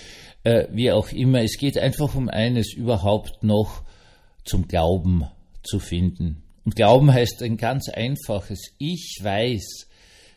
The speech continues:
dass mein Gott mit mir unterwegs ist. Und ich weiß auch, dass ich nach diesem Leben in ein Gericht komme, ich aber um Jesu Christi willen freigesprochen werde.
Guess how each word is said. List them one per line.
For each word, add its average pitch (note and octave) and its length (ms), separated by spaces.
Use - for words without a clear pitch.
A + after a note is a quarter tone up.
dass - 220
mein A2+ 360
Gott A2+ 300
mit A2 340
mir A2+ 360
unterwegs G2+ 640
ist. - 280
Und B2 140
ich - 180
weiß C#3+ 480
auch, A#2 320
dass - 260
ich - 200
nach G#2+ 340
diesem D3+ 540
Leben A#2 580
in B2+ 240
ein A#2+ 180
Gericht C3+ 540
komme, G2+ 500
ich - 240
aber G#2+ 240
um F#2+ 140
Jesu A2 380
Christi A2 480
willen E2+ 460
freigesprochen F#2+ 1080
werde. C#2+ 400